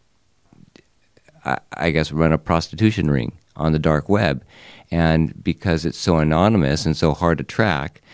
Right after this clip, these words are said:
then, um, that could be perpetuating criminal activity, and, and that would be a bad thing. And so at some level, we want light on the transactions that are occurring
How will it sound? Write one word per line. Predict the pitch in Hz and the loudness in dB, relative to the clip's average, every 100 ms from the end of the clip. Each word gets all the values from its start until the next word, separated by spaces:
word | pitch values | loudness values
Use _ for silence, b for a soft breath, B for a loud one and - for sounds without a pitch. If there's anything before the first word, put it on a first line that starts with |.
| B B | B B
then, | - 87 82 80 82 | -2 2 4 2 0
um, | 80 78 78 57 | 0 0 0 -2
that | 90 - | -4 -4
could | 82 | -8
be | 87 85 82 - B B B B B - | -2 0 0 -4 B B B B B -14
perpetuating | 98 - 101 - 85 85 82 | -8 -4 -4 -2 0 0 -2
criminal | - 87 80 78 | 0 0 0 -2
activity, | 73 - 131 92 76 87 110 b b b - | -4 -2 0 0 0 -2 -6 b b b -6
and, | 90 90 90 - | -2 2 0 0
and | 95 95 | 0 0
that | 87 | 0
would | 95 95 | -4 0
be | 101 | 0
a | 104 | 2
bad | 135 180 165 | 2 0 0
thing. | - - - _ _ - | -2 -2 -6 _ _ -6
And | 90 90 | -4 0
so | 101 95 - | 4 4 4
at | 95 - | -2 -4
some | - 127 127 123 117 - _ _ | 0 2 4 2 0 -6 _ _
level, | 82 90 82 92 92 95 | -2 0 2 2 4 4
we | |
want | 90 92 95 - | 4 4 2 0
light | 82 87 92 95 - | -4 -2 0 -2 -4
on | 87 87 82 | -2 0 0
the | |
transactions | 82 95 82 80 87 95 - 82 | 0 0 0 0 -2 -2 -6 -2
that | 82 | 0
are | 78 | 0
occurring | 73 - 123 123 90 80 | -2 -4 -2 0 2 2